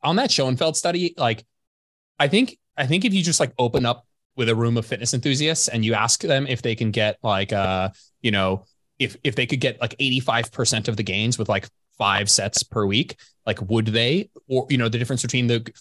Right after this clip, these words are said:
so, uh, whatever, not to, not to beat around the bush. Like, that study showed that, like, if you were looking for the optimal gains, it's somewhere in that ten to twenty, which, by the way, super wide range. And again, has all those caveats we just went over of, like, does this, you know,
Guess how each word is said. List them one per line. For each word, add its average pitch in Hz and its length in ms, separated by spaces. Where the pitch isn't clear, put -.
so, 180 220
uh, 156 160
whatever, 127 300
not 113 140
to, 110 140
not 107 180
to 110 120
beat 104 180
around 98 180
the 95 100
bush. 107 240
Like, 117 120
that 156 160
study 185 260
showed 131 300
that, 120 120
like, 110 200
if 131 140
you 151 100
were 160 80
looking 170 200
for 185 100
the 170 100
optimal 131 420
gains, 156 360
it's 127 160
somewhere 127 260
in 123 80
that 113 160
ten 113 160
to 110 80
twenty, 92 220
which, 101 120
by 214 120
the 180 60
way, 175 100
super 185 240
wide 135 260
range. 120 380
And 117 180
again, 117 240
has 110 140
all 131 180
those 127 160
caveats 110 380
we 113 80
just - 160
went 104 160
over 107 220
of, 92 100
like, 101 160
does - 160
this, 107 160
you 117 80
know, 98 160